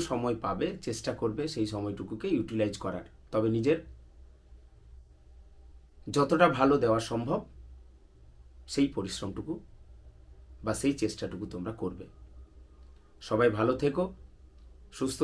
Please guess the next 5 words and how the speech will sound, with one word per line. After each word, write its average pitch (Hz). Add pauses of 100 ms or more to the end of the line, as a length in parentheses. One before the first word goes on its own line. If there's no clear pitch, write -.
(100)
থেকো, 139 (1700)
চেষ্টা 147
করো 151 (1400)
সাবজেক্টটার 127
সাথে 120